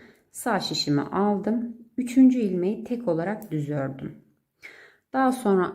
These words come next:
örmediğim bu iki ilmeği şöyle ördüğüm ilmeğin üstünden atlattım. Bakın bu şekilde. Şimdi burada bir ilmek doladım. Yine iki tane ters ilmek örüyorum.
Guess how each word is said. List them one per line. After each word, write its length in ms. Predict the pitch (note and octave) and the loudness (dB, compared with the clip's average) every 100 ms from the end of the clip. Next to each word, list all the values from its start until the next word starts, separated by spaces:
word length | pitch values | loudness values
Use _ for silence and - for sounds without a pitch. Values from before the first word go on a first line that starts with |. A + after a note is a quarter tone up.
| - | -2
örmediğim 680 | A3+ A#3+ G3 E3 E3+ E3+ E3+ | 0 2 2 2 0 0 -2
bu 140 | E3+ | -4
iki 280 | - - B3+ | -10 0 2
ilmeği 640 | F#3 D#3 D#3 F3+ A#3+ - - _ _ _ _ _ _ _ _ _ _ _ _ _ _ _ _ _ _ _ _ _ _ _ _ _ _ | 4 4 4 0 -4 -10 -20 _ _ _ _ _ _ _ _ _ _ _ _ _ _ _ _ _ _ _ _ _ _ _ _ _ _
şöyle 680 | - - F3+ D#3 D#3+ D#3+ _ _ _ _ _ _ _ _ _ | -20 -16 -12 -10 -10 -12 _ _ _ _ _ _ _ _ _
ördüğüm 440 | A#3+ B3 E3+ F3 G3 | -2 0 2 0 0
ilmeğin 380 | G#3+ E3+ G#3+ G3+ | 2 2 2 0
üstünden 440 | - - D#3 D3+ | -4 -4 -2 0
atlattım. 640 | C3+ C3+ C#3 C#3+ - - - _ | -2 -6 -10 -12 -12 -20 -20 _
Bakın 320 | - - - | -20 -12 -10
bu 60 | D#3+ | -8
şekilde. 600 | - D#3+ - - D3 E3 _ - - _ | -10 -14 -16 -16 -16 -18 _ -20 -20 _
Şimdi 220 | - B3+ C4 | -6 4 4
burada 360 | B3+ F#3+ G#3+ | 4 2 0
bir 120 | A3 | 2
ilmek 420 | F3 E3 C#3+ C#3+ - | 2 4 2 0 -4
doladım. 520 | F#3+ G3+ F#3+ G#3 G3 | 0 0 2 2 2
Yine 440 | F3 F#3 A3 - - | 2 2 0 -6 -14
iki 220 | - - | -12 -10
tane 380 | F#3+ D#3 F#3 G#3+ | -4 -2 0 -2
ters 420 | - D#3 D3+ - | -4 -4 -4 -6
ilmek 340 | D3 C3+ C#3 C#3 | -4 -4 -4 -8
örüyorum. 440 | C#3 - - - | -6 -6 -8 -12